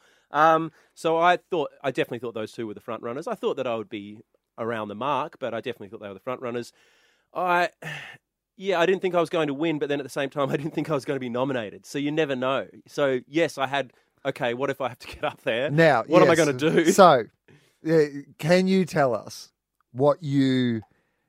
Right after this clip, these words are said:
Speaker 2: 'cause you would have at least had the thought, like, you know, we've heard how much thought you put into
Speaker 1: Yeah.
Speaker 2: your, yeah, your sunrise crosses. You would have at least had the thought about how you would handle that moment if that moment came along. And much like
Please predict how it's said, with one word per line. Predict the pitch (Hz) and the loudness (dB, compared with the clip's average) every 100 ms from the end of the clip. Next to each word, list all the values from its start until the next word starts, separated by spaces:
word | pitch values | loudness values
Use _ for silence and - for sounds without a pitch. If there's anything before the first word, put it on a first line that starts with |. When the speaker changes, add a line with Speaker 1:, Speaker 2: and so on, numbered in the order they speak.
| _ _ | _ _
Speaker 2:
'cause | 180 151 | -2 2
you | 190 | 4
would | 196 202 | 8 8
have | 156 | 8
at | 143 143 | 4 -2
least | 156 147 139 - | 4 4 4 4
had | 127 107 | 2 2
the | 110 | -4
thought, | 101 104 190 | -2 -2 0
like, | 151 143 | 0 2
you | 156 | 0
know, | 143 | 0
we've | 143 | 0
heard | 147 151 131 | 4 6 6
how | 131 | 2
much | 127 123 | 2 0
thought | - 123 127 | -2 -2 -2
you | |
put | 110 123 | -2 -2
into | 117 110 113 | -2 -2 2
Speaker 1:
Yeah. | |
Speaker 2:
your, | 113 113 - _ _ _ _ | 4 4 0 _ _ _ _
yeah, | - 147 151 113 | -14 2 4 6
your | 117 | 4
sunrise | 120 139 131 113 101 - | 4 4 4 2 2 -2
crosses. | 104 87 104 139 214 - _ _ - | -6 -6 -4 -4 -4 -10 _ _ -4
You | 147 156 | 2 4
would | 165 | 6
have | 151 | 4
at | 147 | 4
least | 147 151 156 | 2 2 2
had | 135 120 | 2 2
the | |
thought | 120 123 117 | 2 2 4
about | 117 113 | 2 0
how | 113 | 0
you | 117 110 | -2 -2
would | 110 | -4
handle | 101 110 107 104 | -2 -4 -2 0
that | 107 110 | 0 2
moment | 104 104 104 | 0 0 -2
if | 101 | -2
that | 101 98 | -2 -2
moment | 110 101 101 101 | -2 -2 -4 -6
came | 101 98 | -4 -2
along. | 92 92 120 | -2 -2 -2
And | 151 135 | -2 2
much | 160 180 123 | 2 2 -2
like | 135 131 139 - | 2 2 2 -2